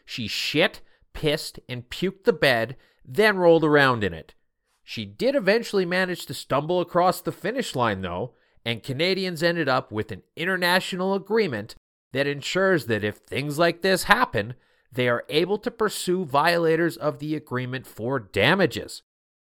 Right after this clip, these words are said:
which is what the federal government is now declining to do. And that begs the question, what in the hot and ready Hawaiian fuck are we paying you people for?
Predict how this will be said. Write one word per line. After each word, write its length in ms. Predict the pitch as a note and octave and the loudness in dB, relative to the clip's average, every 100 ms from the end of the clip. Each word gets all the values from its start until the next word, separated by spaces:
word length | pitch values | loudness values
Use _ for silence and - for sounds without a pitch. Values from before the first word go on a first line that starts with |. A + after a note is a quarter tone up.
| _ - | _ -6
which 240 | B2+ C3 | -4 -2
is 140 | B2+ | -4
what 320 | G2 C3+ F#3 - | -2 -2 -2 -4
the 100 | C3+ | -8
federal 540 | - - G3+ G#3 G#3 | -4 2 4 4 0
government 540 | F3 E3+ E3 E3 E3 - | 2 0 0 -2 -4 -4
is 200 | D3 C3 | -6 -6
now 280 | C#3 C#3+ C#3 | -4 -2 -2
declining 640 | C3 D3 - A#2+ A2 A2 A2+ | -2 -8 -4 -2 -2 -4 -8
to 160 | - | -10
do. 420 | A2 C#3 D#3 F2+ - _ _ _ _ _ _ _ _ | -8 2 2 2 -6 _ _ _ _ _ _ _ _
And 240 | A2+ G#2+ C3+ | -6 -2 0
that 220 | C4+ - | 0 2
begs 260 | E3 A2 | 0 2
the 80 | - | -6
question, 600 | - G2 E2+ - E2 D2+ - _ _ _ | -8 -8 -8 -10 -14 -14 -16 _ _ _
what 460 | G2+ G#2+ G3+ B3 - | -14 4 6 6 -2
in 180 | F3+ D3+ | -6 -4
the 120 | G2+ | -4
hot 380 | - E3+ F#3+ - | 0 2 2 0
and 120 | E3 | 2
ready 260 | E3 E3+ E3 | 4 4 2
Hawaiian 560 | C#3 D3 D#3 D3+ D#3 | 0 2 4 4 0
fuck 460 | D3 - D3 - - C#3 | -4 0 2 2 0 4
are 140 | C#3 | 4
we 200 | D#3 E3+ | 4 0
paying 460 | E3+ E3+ E3 D#3 D3 | 2 4 4 4 4
you 140 | C#3+ | 2
people 420 | C3 B2+ B2 B2+ | 2 -2 0 -2
for? 560 | - - C#3+ A#2+ F#2+ | 0 4 8 8 6